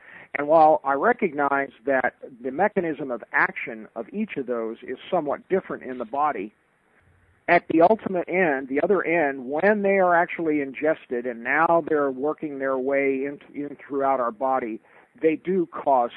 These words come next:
stress, each in their own way. So, for example, caffeine is a direct adrenal gland stimulator, and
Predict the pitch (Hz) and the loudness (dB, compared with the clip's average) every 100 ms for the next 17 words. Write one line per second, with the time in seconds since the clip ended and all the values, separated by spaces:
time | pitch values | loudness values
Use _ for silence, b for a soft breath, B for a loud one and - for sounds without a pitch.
0 | - - 165 - - - _ - 135 - | -16 -4 -2 -4 -10 -20 _ -8 -8 -8
1 | 131 123 120 113 - 98 95 90 120 90 | -10 -12 -8 -8 -8 -12 -12 -10 -8 -8
2 | 85 _ _ _ B B B B - - | -10 _ _ _ B B B B -16 -2
3 | 147 147 139 - 147 127 156 156 131 - | 2 4 2 0 -4 -2 -4 -4 -4 -4
4 | 151 147 - 170 190 170 143 135 131 135 | 4 4 2 -4 -2 -4 -6 -10 -6 -2
5 | 156 - 143 143 160 156 143 151 156 156 | -2 -2 -8 -6 -4 -6 -6 -4 -4 -6
6 | - 208 160 120 98 95 104 110 | -6 -4 -2 -4 -6 -8 -14 -16